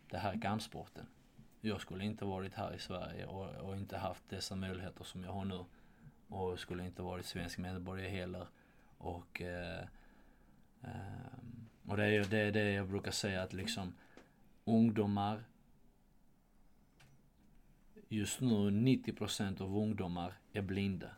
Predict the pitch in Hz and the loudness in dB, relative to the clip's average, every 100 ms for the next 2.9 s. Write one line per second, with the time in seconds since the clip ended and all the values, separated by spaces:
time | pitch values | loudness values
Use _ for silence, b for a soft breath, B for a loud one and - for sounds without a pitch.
0 | - 98 92 - 107 95 95 104 101 95 | -6 -4 0 2 2 2 2 0 0 -6
1 | 90 101 101 104 95 101 98 92 95 104 | -2 2 2 0 0 0 0 -2 -6 -6
2 | 95 92 98 82 - 95 78 65 | -6 -2 -2 -2 -4 -4 -6 -8